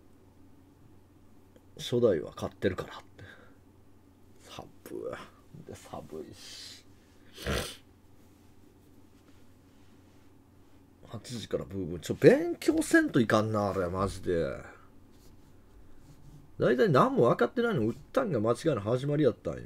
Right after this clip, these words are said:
もう。出とんじゃないん？なんか。ん？打ち方、天井、ゾーン。解析。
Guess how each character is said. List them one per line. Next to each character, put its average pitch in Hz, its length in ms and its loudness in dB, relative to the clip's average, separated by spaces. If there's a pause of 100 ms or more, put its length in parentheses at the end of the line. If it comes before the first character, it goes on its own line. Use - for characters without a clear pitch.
も - 100 -14
う。 - 220 -16 (960)
出 139 160 -8
と - 160 -8
ん 143 80 -4
じ 87 60 -6
ゃ 76 40 -6
な 131 120 -4
い 110 60 -4
ん？ 85 100 -6
な 82 80 -6
ん 80 100 -10
か。 - 140 -12
ん？ - 40 -10 (3750)
打 113 100 -4
ち - 140 -14
方、 - 300 -2
天 98 220 -2
井、 - 20 -8
ゾ 82 160 -8 (260)
ー 87 180 -2
ン。 - 60 -6 (880)
解 120 200 6
析。 - 600 -2